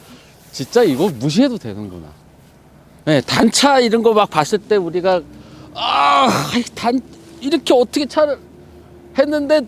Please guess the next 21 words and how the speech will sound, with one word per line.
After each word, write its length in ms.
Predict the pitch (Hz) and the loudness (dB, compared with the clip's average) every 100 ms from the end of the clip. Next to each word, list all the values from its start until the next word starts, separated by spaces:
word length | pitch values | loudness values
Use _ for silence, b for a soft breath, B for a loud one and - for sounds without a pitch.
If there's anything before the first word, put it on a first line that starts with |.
| 160 | -6
몰고, 640 | 156 196 277 269 294 254 | 0 4 4 2 -4 -8
모니까 500 | 156 160 254 277 277 | -6 0 2 2 0
제가 280 | 254 220 233 | 0 0 0
표정이 600 | - 302 269 262 277 170 - - - - - - - - _ - - - - - - - - - - - - - - - - - - - - - - - - - | -2 -4 -2 -2 -2 -6 -10 -20 -20 -20 -20 -20 -20 -20 _ -20 -20 -20 -20 -20 -20 -20 -20 -20 -20 -20 -20 -20 -20 -20 -20 -20 -20 -20 -20 -20 -20 -20 -20 -10
와, 460 | 131 139 131 123 - - - - - | -4 -2 -4 -8 -14 -20 -20 -20 -6
너무 260 | 147 240 202 | 0 0 0
좋아. 180 | 127 85 - - - - - - - - - - | -4 -12 -18 -20 -20 -20 -20 -20 -20 -20 -20 -6
너무 240 | - 269 214 | 0 2 2
좋아. 120 | 147 | 2
너무 220 | 110 415 302 | 2 2 2
잘 180 | 202 | 2
나가. 160 | 127 92 80 - - - - - - 127 | 2 -2 -10 -20 -20 -20 -20 -20 -12 -6
예. 320 | 131 107 82 82 - - - - - - - - - - - - - - | -4 -4 -8 -16 -20 -20 -20 -20 -20 -20 -20 -20 -20 -20 -20 -20 -20 -20
제가 280 | - 247 277 | -2 2 4
말씀드릴 520 | 254 214 226 202 196 | 4 2 -2 -4 -4
수 100 | 180 | -4
있는 160 | 185 170 | -4 -4
건 80 | 185 | -2
딱 140 | 220 196 | 0 0
여기까지입니다. 540 | 170 143 120 104 92 | 0 -2 -4 -6 -8
와, 360 | 90 160 160 123 | -6 -2 0 -2